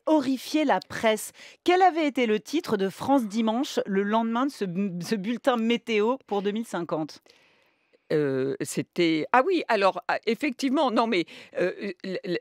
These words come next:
Speaker 2: France Dimanche avait, euh, dit, Evelyne Delia lutte contre la mort. Mais
Speaker 1: Contre
Speaker 2: ça,
Speaker 1: la
Speaker 2: c'était,
Speaker 1: mort,
Speaker 2: voilà,
Speaker 1: mais
Speaker 2: et
Speaker 1: contre
Speaker 2: après,
Speaker 1: la mort.
Speaker 2: voilà, lutte contre la mort. Et puis après, dans l'article, c'était, euh, lutte contre la mort de la planète, bien évidemment.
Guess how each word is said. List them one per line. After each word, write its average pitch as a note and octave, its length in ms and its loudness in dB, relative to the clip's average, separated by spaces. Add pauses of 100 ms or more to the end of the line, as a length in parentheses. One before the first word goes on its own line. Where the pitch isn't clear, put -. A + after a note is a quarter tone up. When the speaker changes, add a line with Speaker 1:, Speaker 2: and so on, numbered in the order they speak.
Speaker 2:
France A3 260 -2
Dimanche A3 380 -2
avait, F3 500 0
euh, C#3+ 320 0
dit, G#3+ 420 0
Evelyne F3+ 300 -2
Delia F3+ 300 0
lutte B3+ 300 -2
contre G#3+ 300 -4
la F#3 120 0
mort. C3+ 340 -2
Mais D#3+ 140 0
Speaker 1:
Contre G3+ 100 0
Speaker 2:
ça, D4+ 120 4
Speaker 1:
la B3+ 120 6
Speaker 2:
c'était, A3 260 6
Speaker 1:
mort, F4+ 280 10
Speaker 2:
voilà, G#3+ 260 6
Speaker 1:
mais A3+ 60 0
Speaker 2:
et G3 140 2
Speaker 1:
contre G3 200 4
Speaker 2:
après, F#4 140 2
Speaker 1:
la A#3 140 2
mort. F#4+ 540 0
Speaker 2:
voilà, G3+ 280 2
lutte A3+ 240 -2
contre G3 260 -4
la E3 140 2
mort. A3+ 240 0
Et E3 40 -2
puis F3 140 -4
après, F#3 220 -4
dans E3 120 -6
l'article, E3 560 -2
c'était, E3 460 -2
euh, C3 80 -4
lutte D#3 160 -6
contre C3+ 240 -8
la B2 120 -4
mort D3 140 -4
de B2+ 80 -4
la F#2+ 120 -2
planète, C#4+ 580 -2
bien C#3+ 220 -2
évidemment. F3 520 0